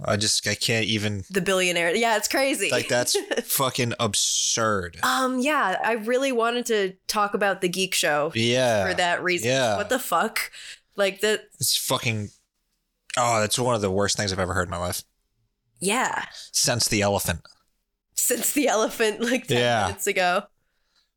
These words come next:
Speaker 1: Wow.
Speaker 2: Yeah. So the golden age of the circus, when, when was this? Golden age,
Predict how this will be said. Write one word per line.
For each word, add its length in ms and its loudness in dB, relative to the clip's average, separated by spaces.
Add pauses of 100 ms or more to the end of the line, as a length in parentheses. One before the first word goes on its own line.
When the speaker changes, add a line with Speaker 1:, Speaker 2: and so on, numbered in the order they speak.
(120)
Speaker 1:
Wow. 240 -2
Speaker 2:
Yeah. 300 0 (1000)
So 160 0
the 100 -2
golden 380 0
age 200 2
of 120 0
the 60 -2
circus, 580 0
when, 440 -2
when 280 0
was 240 2
this? 480 0 (500)
Golden 300 2
age, 420 0